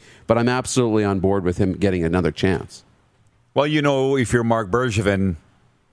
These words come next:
Speaker 2: you, they clearly think a lot of him as a hockey player, and they didn't want to take that risk. He's like, "Well, take the blowback. We want this hockey player."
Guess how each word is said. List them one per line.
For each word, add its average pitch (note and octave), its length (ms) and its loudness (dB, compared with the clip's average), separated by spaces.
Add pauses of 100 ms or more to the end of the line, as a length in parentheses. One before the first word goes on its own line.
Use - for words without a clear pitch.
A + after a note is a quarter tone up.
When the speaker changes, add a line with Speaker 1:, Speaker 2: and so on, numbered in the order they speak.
(140)
Speaker 2:
you, G2 360 -2
they A2+ 220 -2
clearly C#3+ 420 0
think C3 220 -2
a A#2+ 60 2
lot B2 220 0
of A#2+ 100 -2
him A2 100 0
as F#2+ 100 -2
a G2+ 80 2
hockey A2+ 260 -2
player, G2+ 220 0
and A2+ 80 0
they A2+ 100 0
didn't A2+ 180 0
want A#2 140 2
to A#2 200 -4 (520)
take A2+ 180 -2
that A#2 200 0
risk. B2 360 -2
He's G2+ 240 -2
like, G2+ 160 0
"Well, A#2+ 180 2
take C3 280 -2
the A#2 100 -2
blowback. A2+ 560 -2
We A2+ 140 2
want A2 280 0
this A2 180 0
hockey A2+ 300 -2
player." D#2 380 -4